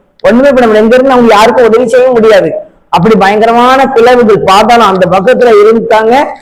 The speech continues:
இந்த பக்கம் பரலோக ராஜ்யத்துல அங்க இருக்காங்க, சந்தோஷம் நிறைந்த இடத்துல. அந்த இடத்துல என்னைய ஒரு பிள்ளையா என்னை வைத்திருக்கிறாரு. அவர் எப்படிப்பட்ட ஒரு நல்ல தேவன், நம்ம மேல அப்படி அன்பு வச்சிருக்கிறாரு. அப்படிப்பட்ட தெய்வத்தை, தெய்வத்தை பத்தி நம்ம நீங்க நினைச்சா இங்க குறையே சொல்லாதீங்க,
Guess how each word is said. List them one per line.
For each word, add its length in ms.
இந்த 140
பக்கம் 300
பரலோக 260
ராஜ்யத்துல 440
அங்க 100
இருக்காங்க, 340
சந்தோஷம் 520
நிறைந்த 300
இடத்துல. 280
அந்த 340
இடத்துல 640
என்னைய 320
ஒரு 180
பிள்ளையா 320
என்னை 220
வைத்திருக்கிறாரு. 800
அவர் 240
எப்படிப்பட்ட 520
ஒரு 120
நல்ல 420
தேவன், 380
நம்ம 200
மேல 220
அப்படி 180
அன்பு 300
வச்சிருக்கிறாரு. 640
அப்படிப்பட்ட 600
தெய்வத்தை, 720
தெய்வத்தை 680
பத்தி 240
நம்ம 240
நீங்க 200
நினைச்சா 260
இங்க 100
குறையே 500
சொல்லாதீங்க, 500